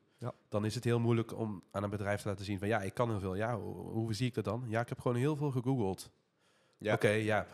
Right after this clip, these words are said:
Speaker 2: Nou, kan zijn, hè, dat iemand keiveel weet, maar op het moment dat jij kan zeggen, oh, kijk hier, ik heb, eh, twee certificaten, en dan weet iemand, oh.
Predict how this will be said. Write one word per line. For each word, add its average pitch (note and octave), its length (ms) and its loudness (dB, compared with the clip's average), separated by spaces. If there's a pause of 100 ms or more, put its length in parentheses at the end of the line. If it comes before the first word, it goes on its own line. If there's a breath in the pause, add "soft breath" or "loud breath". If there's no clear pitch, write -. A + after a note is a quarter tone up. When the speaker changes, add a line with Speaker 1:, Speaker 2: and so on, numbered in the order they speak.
Speaker 2:
Nou, B2+ 120 8
kan D3 200 6
zijn, A2+ 220 2
hè, B2 120 4
dat C3 160 0
iemand G#2 220 -4
keiveel G2+ 280 2
weet, G2+ 140 2
maar G#2 100 0
op G#2 60 -2
het A2 80 0
moment G#2+ 180 2
dat G#2 80 -6
jij F#2+ 120 -2
kan G2 120 -8
zeggen, G#2+ 220 -2
oh, A#2+ 60 -2
kijk A2 180 -2
hier, A2 140 0
ik E2 60 0
heb, - 180 -6
eh, F#2 220 0 (260)
twee F#2 180 -4
certificaten, G2 600 -4
en F2+ 60 -10
dan F2+ 100 -6
weet F2+ 120 -6
iemand, F2+ 220 -6
oh. A#2+ 200 0